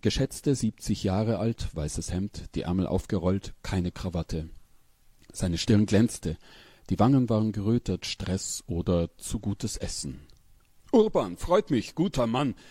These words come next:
Hab gestern Ihre Sendung verfolgt. Gratulation.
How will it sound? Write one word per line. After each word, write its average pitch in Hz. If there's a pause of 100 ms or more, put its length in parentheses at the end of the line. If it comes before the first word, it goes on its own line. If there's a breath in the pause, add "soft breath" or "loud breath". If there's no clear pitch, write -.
(160 loud breath)
Hab -
gestern 117
Ihre 123
Sendung 165
verfolgt. -
Gratulation. 185